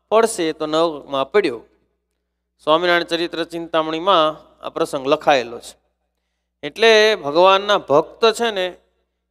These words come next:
એ એવા છે અને ભગવાન છે. ભગવાન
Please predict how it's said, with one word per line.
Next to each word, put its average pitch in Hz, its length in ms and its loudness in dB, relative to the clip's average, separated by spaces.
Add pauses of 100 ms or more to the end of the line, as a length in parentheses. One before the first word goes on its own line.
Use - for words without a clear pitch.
એ 175 100 0 (100)
એવા 180 220 6
છે 185 180 -4
અને 196 140 0
ભગવાન 147 520 2
છે. - 180 -16 (680)
ભગવાન 190 500 2